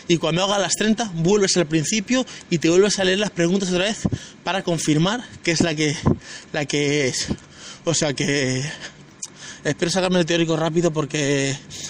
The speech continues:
ya me meto en el práctico, ya el práctico, pues, es práctica. El práctico, o sea, el teórico es más de, de,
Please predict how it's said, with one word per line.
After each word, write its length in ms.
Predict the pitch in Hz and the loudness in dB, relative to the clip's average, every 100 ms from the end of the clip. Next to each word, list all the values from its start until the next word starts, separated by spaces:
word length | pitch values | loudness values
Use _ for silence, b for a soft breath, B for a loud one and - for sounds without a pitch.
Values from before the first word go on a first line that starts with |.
| B - | B -4
ya 140 | 156 | -2
me 80 | 160 | 0
meto 160 | 160 160 | 2 2
en 60 | |
el 120 | 139 | 0
práctico, 420 | 123 160 160 156 151 | -2 -4 -2 0 0
ya 140 | 147 | -2
el 80 | 139 | -4
práctico, 400 | 147 156 156 147 | -6 -2 0 2
pues, 400 | 143 131 - - B B B | 0 -2 -4 -12 B B B
es 200 | 147 156 | -4 -4
práctica. 500 | - 160 156 123 127 - | -2 -6 -4 -6 -6 -10
El 80 | 135 | -8
práctico, 360 | 143 151 156 165 | -6 -4 -2 -2
o 60 | B B | B B
sea, 140 | - 139 | -8 -6
el 80 | 131 | -2
teórico 500 | 147 156 175 175 170 - | 0 0 2 0 0 -4
es 180 | 170 175 | -2 -2
más 240 | 165 156 | -4 0
de, 360 | 170 156 143 131 B B B - | 0 2 0 -4 B B B -14
de, 500 | 143 135 123 127 | -4 0 0 0